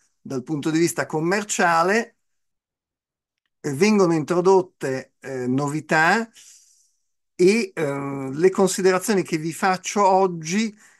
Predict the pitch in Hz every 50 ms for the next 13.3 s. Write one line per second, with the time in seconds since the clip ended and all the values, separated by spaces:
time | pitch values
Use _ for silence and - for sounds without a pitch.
0 | _ _ _ _ _ - 156 139 - - - 214 208 190 180 165 160 175 175 160
1 | 190 190 190 196 196 - - 202 185 175 175 175 175 170 165 160 151 170 190 185
2 | 165 - - - - 220 214 202 180 165 151 151 151 - _ 185 180 170 180 180
3 | 180 180 175 165 160 147 139 135 127 _ - 139 127 123 - _ - - - -
4 | _ _ - 135 131 147 175 175 147 - _ - - - 175 165 - - 139 131
5 | 160 156 - 208 202 - 175 165 170 196 190 - _ _ _ _ _ _ _ _
6 | _ - 208 196 185 185 185 170 196 190 196 202 180 175 160 160 170 185 196 214
7 | - - _ _ _ _ _ _ 147 156 151 156 175 165 170 196 185 156 131 -
8 | 143 139 - - - 170 - _ 190 190 170 151 139 131 127 120 _ _ _ _
9 | _ _ _ _ _ _ - 131 131 127 131 123 _ - - 151 143 - - -
10 | - 156 147 160 180 202 196 165 - - 156 131 - - 175 160 160 160 165 180
11 | 185 165 135 - 143 131 147 - - 160 156 175 175 175 190 196 220 240 233 _
12 | - 175 156 160 160 160 175 175 170 _ _ _ _ _ _ _ _ - 135 160
13 | 175 175 175 - 190 180